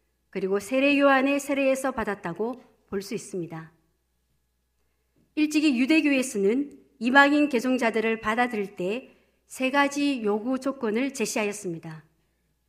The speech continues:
그것은 할례와 세례와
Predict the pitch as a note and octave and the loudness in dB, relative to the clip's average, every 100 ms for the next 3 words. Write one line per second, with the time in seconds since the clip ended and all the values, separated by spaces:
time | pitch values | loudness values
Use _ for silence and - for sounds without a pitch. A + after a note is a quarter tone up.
0 | _ _ _ _ _ _ _ - F#3+ G#3 | _ _ _ _ _ _ _ -8 -6 -4
1 | A#3+ A#3+ B3 B3+ C4 B3+ B3+ B3+ B3+ A3 | -4 -2 -2 2 2 4 2 0 -6 -4
2 | G3 F3 G3 A#3 | -4 -2 -4 -6